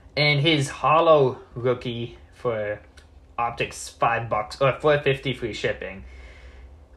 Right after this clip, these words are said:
Um, with the auto, it's thirty dollars, but it's out of seventy-five. I mean, these cards are really, really cheap. And if you do get them,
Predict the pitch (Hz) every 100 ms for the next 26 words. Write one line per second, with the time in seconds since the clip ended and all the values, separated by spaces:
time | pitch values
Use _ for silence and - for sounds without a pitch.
0 | - 135 127 123 120 - - - 135 143
1 | 151 139 156 139 - - 135 139 131 131
2 | 131 127 - - - 123 110 117 - -
3 | - 113 110 107 - 104 101 - 120 117
4 | 123 156 143 180 196 214 151 107 113 151
5 | 143 110 104 104 - 98 - 123 123 -
6 | 135 143 170 139 135 135 147 170 196